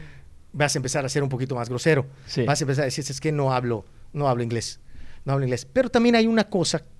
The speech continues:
Speaker 1: que es obvia y es latente. Son dos cosas o tres cosas que, que influyen en, entre los franceses. Mandamos muchos estudiantes a Francia, es nuestro segundo destino.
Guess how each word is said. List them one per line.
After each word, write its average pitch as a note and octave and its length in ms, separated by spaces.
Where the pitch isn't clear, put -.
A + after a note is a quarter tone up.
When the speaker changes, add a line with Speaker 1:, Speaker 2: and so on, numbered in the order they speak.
Speaker 1:
que C#3+ 140
es - 260
obvia D3 340
y B2 120
es C3+ 140
latente. C3 420
Son C#3 260
dos F3 180
cosas B2+ 300
o A#2 60
tres F3 220
cosas C3+ 180
que, A#2+ 140
que D#3+ 80
influyen E3+ 360
en, B2+ 240
entre C#3 180
los B2+ 100
franceses. E3+ 480
Mandamos F#3 320
muchos G3+ 340
estudiantes D3+ 440
a C3+ 40
Francia, B2+ 280
es C#3+ 80
nuestro D#3+ 200
segundo C#3 300
destino. A#2 340